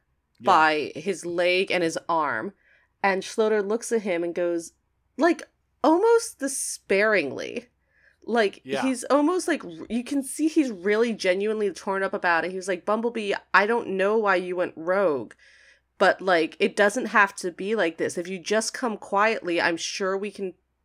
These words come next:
Speaker 2: you know, work something out and, like, understand what happened. But if you don't, you're going to be spending the rest of your life in a ghost cell." And you can see Bumblebee consider it.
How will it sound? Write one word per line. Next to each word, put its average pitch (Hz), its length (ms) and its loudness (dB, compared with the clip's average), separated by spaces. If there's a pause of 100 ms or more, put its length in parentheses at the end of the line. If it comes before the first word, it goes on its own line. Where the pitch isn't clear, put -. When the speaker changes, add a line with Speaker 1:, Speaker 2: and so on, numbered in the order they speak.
(360)
Speaker 2:
you 196 160 -2
know, 170 160 2
work 180 400 -4
something 196 440 -6
out 175 300 6
and, 175 220 -2
like, 165 220 -2 (400)
understand 196 640 0
what 180 140 -4
happened. 190 440 0
But 170 100 0
if - 120 -12
you 185 100 -12
don't, 190 320 -2
you're 180 80 -4
going 190 240 -2
to 214 80 -10
be 208 120 -8
spending 196 420 -4
the 180 80 0
rest 160 340 -2
of 196 100 -2
your 190 140 -2
life 175 500 0 (320)
in 185 120 0
a 180 80 4
ghost 190 580 -2
cell." 156 460 -4 (360)
And 175 560 6 (680)
you 262 160 2
can 330 160 8
see 311 320 6
Bumblebee 208 560 2
consider 156 580 -2
it. 69 220 -2